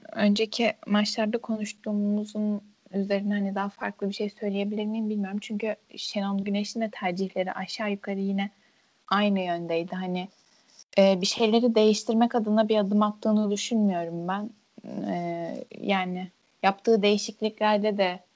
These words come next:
ben bir farklılık göremedim. Hani, e, oyuna ya da skora, e, isyan eden herhangi bir, e, hamlesi olduğuna inanmıyorum.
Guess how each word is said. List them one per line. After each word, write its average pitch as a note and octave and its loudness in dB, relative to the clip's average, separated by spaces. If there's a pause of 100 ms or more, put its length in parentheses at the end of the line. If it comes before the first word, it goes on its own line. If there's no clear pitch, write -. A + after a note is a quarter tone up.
(100)
ben F#3 4
bir F3+ -4
farklılık F3 -6
göremedim. F3 -4
Hani, F#3+ -4 (880)
e, F#3+ 6
oyuna G#3 6
ya G#3+ 4
da G#3+ 4
skora, G#3 0 (280)
e, F3+ 0
isyan G3+ 4
eden G3 4
herhangi G3+ 4
bir, F#3+ 2
e, F3 -2
hamlesi F#3+ 0
olduğuna G3 2
inanmıyorum. G3 -2